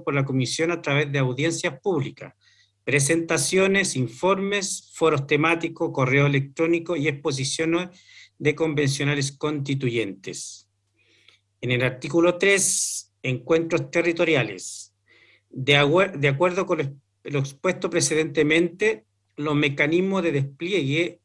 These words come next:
territorial serán denominados genéricamente encuentros territoriales en adelante.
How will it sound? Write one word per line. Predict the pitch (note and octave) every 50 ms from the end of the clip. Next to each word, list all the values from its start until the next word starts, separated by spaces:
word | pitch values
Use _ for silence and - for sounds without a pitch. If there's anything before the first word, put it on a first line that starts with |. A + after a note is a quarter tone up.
| _ _ -
territorial | - D3+ C#3 C#3 C3+ C#3 C#3 C#3 D#3+ F3 E3+
serán | - F3 D#3+ E3+ E3+ E3
denominados | E3+ D#3+ D3+ C#3+ C#3+ C#3+ D#3+ D#3+ - -
genéricamente | C#3+ C#3+ D3+ D#3+ C#3+ - D#3 D#3 E3 F3 E3+ - -
encuentros | D#3 C#3 C3+ - - D#3+ F3 F#3+ F#3+ F#3+ - G3 - -
territoriales | - F#3 F#3 F#3+ F#3+ G3+ G3+ G#3+ G3+ D3 A2 G#2+ G2 - -
en | C3+ C3+
adelante. | C#3 D#3 E3 F3 D#3+ C3 A2+ - - - -